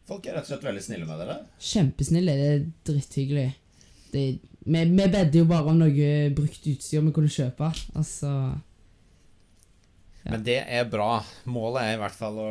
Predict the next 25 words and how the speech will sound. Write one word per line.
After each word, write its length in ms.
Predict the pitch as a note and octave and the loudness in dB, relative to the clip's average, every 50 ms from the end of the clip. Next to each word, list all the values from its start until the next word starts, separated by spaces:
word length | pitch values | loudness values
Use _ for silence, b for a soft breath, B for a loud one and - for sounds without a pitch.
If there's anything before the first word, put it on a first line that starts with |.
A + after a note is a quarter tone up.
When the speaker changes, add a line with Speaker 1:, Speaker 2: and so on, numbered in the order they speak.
| G#2+ | -6
Speaker 1:
lage 460 | A2 G#2 F#2+ F2 F2+ E2+ F#2+ G2 G2 G2+ G2+ G#2 G#2+ G#2+ G#2+ G#2+ G#2+ - - G#3 | -8 -8 -8 -8 -10 -10 -10 -8 -8 -8 -8 -8 -8 -8 -8 -10 -12 -12 -8 -6
enda 260 | F3+ D3+ A#2+ C#3 D3 C3 | -4 -2 -2 -2 -2 -2
bedre 240 | B2 A2+ A2 C3 B2+ | -2 -2 -2 -4 -6
podcast 460 | - C3 G#2+ - - E3 F3 D#3+ - C#3+ | -6 -8 -8 -8 -8 -8 -8 -6 -4 -4
da, 80 | A2 G2 | -4 -4
med 140 | G2 G2+ G#2 | -6 -6 -6
bedre 300 | G#2 F2+ G2 F#2+ F#2+ G2 | -6 -8 -8 -10 -12 -12
lyd. 280 | F#2 - - G3+ B B B B B B B - | -10 -10 -12 -12 B B B B B B B -6
Speaker 2:
Ja, 180 | C#3+ C#3+ - - _ _ _ _ _ - - | -4 -4 -4 -6 _ _ _ _ _ -10 -4
Speaker 1:
Ja. 60 | D#3+ C3+ | -2 -2
Speaker 2:
det 40 | C3+ | 0
er 460 | C3+ C3+ C3 C3 C3 C3 C3+ C3+ C#3 | 0 0 0 -2 -2 0 0 2 2
jo 80 | C#3+ D3+ | 4 4
målet. 360 | D3 C3+ C3+ C#3+ D3 C3+ C#3+ - - B B B B B B B | 4 4 4 2 0 0 -2 -4 -10 B B B B B B B
Speaker 1:
Så 140 | - - D3+ | -12 -8 -6
var 160 | D3 C3 B2+ | -6 -4 -2
det 80 | D3 E3 E3 | -2 -2 -2
et 80 | D#3+ F3+ | -4 -4
lite 260 | E3 A#2 - - C#3+ | -6 -8 -8 -8 -8
løfte, 380 | C#3+ C#3 - - - A#2+ A#2 - | -8 -8 -8 -8 -8 -10 -8 -8
fordi 180 | - C#3+ C3+ | -8 -6 -4
at, 240 | B2+ A#2 A2 - - | -4 -4 -4 -4 -6
eh, 360 | B2 A#2+ A#2+ A#2+ A#2+ B2 B2 - - - B2 A2 | -8 -6 -6 -6 -6 -8 -10 -12 -10 -6 -4 -2
egentlig 560 | G#2 G#2 G#2+ G#2+ A2 A2+ A2 G#2 C3+ D3+ E3 D3 C3 | -2 -2 -2 -4 -4 -6 -8 -8 -8 -6 -6 -6 -6
så 120 | C3+ C3 | -6 -6